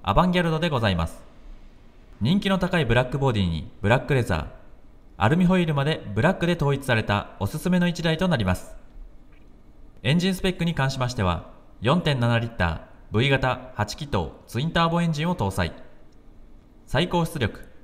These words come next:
四百八馬力を発揮します。ヘッドライトにはエルイーディーが採用されており、夜間走行時の視認性も高く、安全にお乗りいただけます。アルミホイールは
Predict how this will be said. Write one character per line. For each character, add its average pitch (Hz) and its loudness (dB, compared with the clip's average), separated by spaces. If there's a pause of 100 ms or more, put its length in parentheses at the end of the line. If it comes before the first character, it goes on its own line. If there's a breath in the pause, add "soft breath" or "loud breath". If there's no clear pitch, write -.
四 147 2
百 147 0
八 139 -2
馬 170 2
力 160 -2
を 170 2
発 139 -2
揮 - -2
し 101 -4
ま 90 2
す。 - -10 (1300)
ヘ 117 0
ッ 117 -6
ド 185 0
ラ 196 4
イ 180 -2
ト 151 -2
に 117 2
は 87 0 (120)
エ 107 2
ル 147 2
イ 180 4
ー - -2
デ 165 0
ィ 160 2
ー 139 0
が 147 2
採 123 -2
用 113 2
さ 113 0
れ 104 -2
て 113 -2
お 104 2
り、 85 -2 (420)
夜 117 2
間 175 2
走 151 0
行 139 0
時 127 -2
の 113 2
視 107 -4
認 127 -2
性 151 -2
も 147 -2
高 139 -2
く、 85 -4 (280)
安 135 0
全 160 0
に 170 2
お 151 0
乗 127 -2
り 123 -2
い 117 -4
た 117 0
だ 107 2
け 101 -2
ま 92 2
す。 - -10 (1300)
ア 113 2
ル 151 2
ミ 185 2
ホ 180 4
イ 175 2
ー 165 -2
ル 127 0
は 82 -4